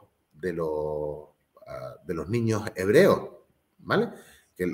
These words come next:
en ritos cerrados, "Ah, lo están despiezando con un pedernal". No, tío, le quitan un pellejito, tampoco exageres. O el tema de comerse a Dios, ¿no? Esa idea de, de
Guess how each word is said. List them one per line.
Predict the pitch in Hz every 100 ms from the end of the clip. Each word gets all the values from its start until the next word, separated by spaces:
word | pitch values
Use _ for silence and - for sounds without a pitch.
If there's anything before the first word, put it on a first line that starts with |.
| - -
en | - 90
ritos | - 110 151 147 -
cerrados, | 120 - 98 131 101 92 -
"Ah, | -
lo | 104
están | - 131 170
despiezando | 160 - 127 - 151 175 117
con | 113
un | 131
pedernal". | 135 117 101 113 110 -
No, | 107 208
tío, | 151
le | 151
quitan | 98 170
un | 156
pellejito, | 151 131 165 160
tampoco | 160 - 127
exageres. | 135 135 123 95 - - - - _
O | 120 147
el | 180 123
tema | 143 180
de | 185 143
comerse | 117 104 147 - - 143
a | 98
Dios, | 92 101 165 170 - - - _ _ _ _
¿no? | - 127
Esa | 139 - 95
idea | 92 120 156
de, | 117 113 - 90
de | 95 90